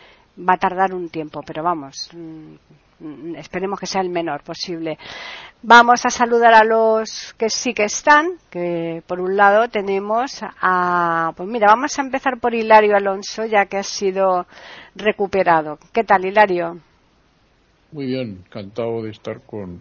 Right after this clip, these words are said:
Speaker 2: todos y con los oyentes también.
Speaker 1: Muy bien,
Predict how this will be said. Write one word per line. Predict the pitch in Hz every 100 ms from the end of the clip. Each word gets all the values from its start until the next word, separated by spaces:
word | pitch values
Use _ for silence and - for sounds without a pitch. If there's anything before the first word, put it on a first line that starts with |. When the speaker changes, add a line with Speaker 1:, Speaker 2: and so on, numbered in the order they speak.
| -
Speaker 2:
todos | 104 110 107
y | 104
con | 107
los | 101
oyentes | 95 117 135 - -
también. | 104 151 165 _ _ _ _ _ _ - -
Speaker 1:
Muy | 175 180
bien, | 151 156